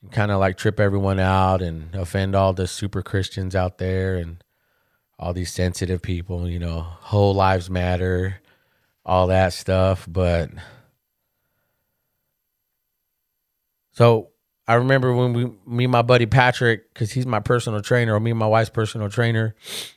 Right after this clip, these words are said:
and he was asking about my health, asking about where I wanted to be exercise-wise and where I wanna lose weight. 'Cause again, I got down, like, to one ninety. I wanna get down to one ninety of my own choosing, not because I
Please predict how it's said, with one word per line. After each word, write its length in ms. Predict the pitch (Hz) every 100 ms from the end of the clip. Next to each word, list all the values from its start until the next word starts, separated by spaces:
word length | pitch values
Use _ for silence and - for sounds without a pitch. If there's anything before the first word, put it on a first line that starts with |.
| _ _ -
and 540 | 110 110 107 101 98 - _ _ _ _ _ _ _ _ _ _ _ _ _ _ _ _ _
he 120 | 139
was 120 | 135
asking 320 | 135 135 -
about 240 | 123 113 101
my 140 | 104
health, 420 | 110 117 113 110
asking 360 | 120 113 - 117
about 240 | 104 101
where 120 | 98 104
I 60 |
wanted 320 | 101 101 101
to 80 | 98
be 240 | 98 107 104
exercise-wise 960 | 95 104 - 98 95 87 95 98 92
and 80 | 98
where 80 | 95
I 40 |
wanna 240 | 95 95 92
lose 240 | 95 92
weight. 240 | 92 95
'Cause 140 | 90 101
again, 220 | 101 110
I 60 | 113
got 160 | 127
down, 160 | 123 113
like, 140 | 107
to 80 | 113
one 240 | 101 104
ninety. 540 | 98 101 104 98 98 - _ _ _ _ _ _ _ _
I 100 | 117
wanna 220 | 190 196
get 160 | 143 143
down 180 | 135 127
to 80 | 113
one 260 | 113 120
ninety 480 | 107 107 113 107 104
of 160 | 104 104
my 160 | 98
own 240 | 87 101 101
choosing, 540 | - 98 90 87 87
not 220 | 92 92
because 320 | 98 - 95 92
I 280 | 90 85